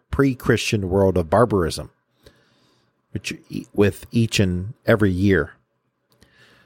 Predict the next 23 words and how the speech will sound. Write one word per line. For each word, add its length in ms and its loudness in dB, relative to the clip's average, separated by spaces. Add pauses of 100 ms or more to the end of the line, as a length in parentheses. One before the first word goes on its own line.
(280)
So 220 0
let 380 2
us 320 2
pray 500 -2 (280)
today 420 -8 (1000)
as 140 -10
we 160 -4
encounter 520 -4
more 300 4
and 100 2
more 220 2
chaos, 640 0 (720)
as 140 -4
we 140 2
encounter 440 0
more 240 2
and 100 2
more 200 2
evil, 500 -2 (1120)
which 260 -6
we 140 2
have 220 0
brought 340 2